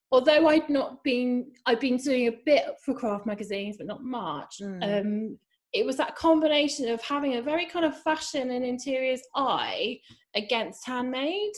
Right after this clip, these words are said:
Speaker 2: Mm-hmm.
Speaker 1: which I think a lot of people hadn't had before.
Speaker 2: Yeah.
Speaker 1: And so it made it a bit different. Through that, I kind of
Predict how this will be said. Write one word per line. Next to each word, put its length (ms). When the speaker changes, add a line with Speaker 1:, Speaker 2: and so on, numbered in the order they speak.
Speaker 2:
Mm-hmm. 220
Speaker 1:
which 120
I 100
think 220
a 40
lot 100
of 120
people 220
hadn't 300
had 300
before. 540
Speaker 2:
Yeah. 180
Speaker 1:
And 100
so 80
it 100
made 200
it 60
a 60
bit 140
different. 500
Through 240
that, 420
I 120
kind 240
of 140